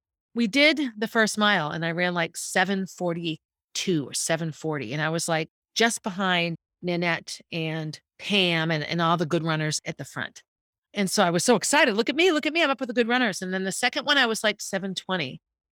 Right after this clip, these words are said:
And the last one, the last mile around the park, I got under seven minutes. I think I ran, like, six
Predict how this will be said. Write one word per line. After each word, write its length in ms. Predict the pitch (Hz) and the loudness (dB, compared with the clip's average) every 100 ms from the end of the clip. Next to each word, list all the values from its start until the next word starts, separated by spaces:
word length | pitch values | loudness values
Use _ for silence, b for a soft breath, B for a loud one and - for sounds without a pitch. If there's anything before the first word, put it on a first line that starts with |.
| - | 0
And 120 | 220 | 2
the 60 | |
last 400 | 226 262 349 359 | 6 8 6 4
one, 260 | 277 302 202 | 2 4 4
the 80 | 180 | 2
last 360 | 190 214 233 | 2 2 0
mile 280 | 240 233 220 | 0 2 2
around 220 | 185 165 | 0 -4
the 60 | 165 | -6
park, 320 | - 277 269 | -4 -2 -2
I 40 | 185 | -2
got 180 | 170 - | -2 0
under 220 | 202 220 | -2 0
seven 320 | - 196 185 | -2 -4 -4
minutes. 260 | 175 143 - | -4 -6 -10
I 40 | |
think 180 | 170 196 | -10 -6
I 40 | |
ran, 200 | 190 190 | -2 0
like, 180 | 165 - | -2 -2
six 400 | - - 202 - | -6 -6 -6 -8